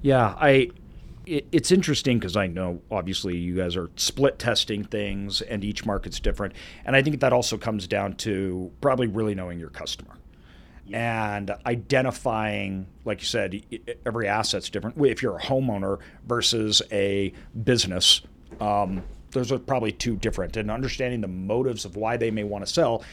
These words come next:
Speaker 1: so you can hit that in the letter. All those things become very, very important as opposed to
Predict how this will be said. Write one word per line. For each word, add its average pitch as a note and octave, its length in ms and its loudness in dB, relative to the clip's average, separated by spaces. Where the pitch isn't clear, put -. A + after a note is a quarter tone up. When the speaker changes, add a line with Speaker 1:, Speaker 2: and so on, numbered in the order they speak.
Speaker 1:
so - 140 -6
you A2+ 100 -4
can - 140 -8
hit D3 320 0
that A2+ 180 2
in G#2+ 100 0
the G#2+ 80 -2
letter. G#2 360 0
All C3 140 6
those C3 240 4
things A#2+ 200 0
become G#2+ 460 0
very, A#2+ 460 4
very G#2+ 340 2
important G#2 540 2
as F#2+ 160 0
opposed F#2 420 -2
to E2+ 200 -4